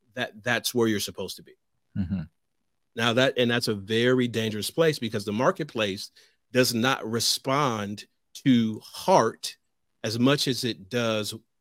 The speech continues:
Speaker 1: to excellence with heart.
Speaker 2: Woo. Okay. Okay. Okay.
Speaker 1: Yeah.
Speaker 2: Yeah. Somebody
Speaker 1: Yeah.
Speaker 2: said, "Say it louder for the, for the
Speaker 1: <laughs>
Speaker 2: folks in the front. Say it
Speaker 1: The
Speaker 2: for the, for the folks in the
Speaker 1: marketplace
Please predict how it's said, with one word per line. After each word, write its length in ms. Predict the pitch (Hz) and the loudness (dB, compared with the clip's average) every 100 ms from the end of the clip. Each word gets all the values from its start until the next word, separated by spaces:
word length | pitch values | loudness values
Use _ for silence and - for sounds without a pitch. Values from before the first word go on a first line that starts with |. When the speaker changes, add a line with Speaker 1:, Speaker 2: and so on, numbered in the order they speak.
| _ _ - | _ _ -2
Speaker 1:
to 180 | 127 113 - - | -2 -2 -6 -2
excellence 640 | 127 - 143 110 101 - | 0 2 2 0 -2 -6
with 160 | 101 90 | -4 -6
heart. 280 | - 87 - _ _ _ _ | -6 -10 -12 _ _ _ _
Speaker 2:
Woo. 320 | 92 113 - - _ - - | 2 2 2 -10 _ -20 -20
Okay. 200 | 90 90 - - | -16 -14 -10 -10
Okay. 300 | 90 95 - - 92 | -10 -12 -14 -12 -10
Okay. 260 | 101 - - _ _ _ - | -10 -12 -20 _ _ _ 0
Speaker 1:
Yeah. 300 | 131 110 90 - _ _ | 4 4 2 -10 _ _
Speaker 2:
Yeah. 80 | 104 | 0
Somebody 300 | 90 120 107 | 2 8 10
Speaker 1:
Yeah. 60 | 113 | 10
Speaker 2:
said, 100 | 104 - | 6 8
"Say 120 | 120 | 8
it 60 | 120 | 10
louder 280 | 113 104 101 | 10 10 8
for 140 | 113 | 2
the, 140 | 101 | -2
for 180 | 92 - | -4 -4
the 80 | 101 | -4
Speaker 1:
<laughs> 80 | - | 4
Speaker 2:
folks 180 | 139 - | 4 4
in 80 | |
the 60 | 113 | -6
front. 340 | - 135 98 | 4 4 4
Say 220 | - - 135 | -4 0 0
it 80 | |
Speaker 1:
The 60 | 131 | 2
Speaker 2:
for 40 | |
the, 80 | 123 | 4
for 120 | 170 202 | 6 6
the 20 | |
folks 60 | 202 | 2
in 60 | |
the 60 | 160 | 4
Speaker 1:
marketplace 180 | 175 | 4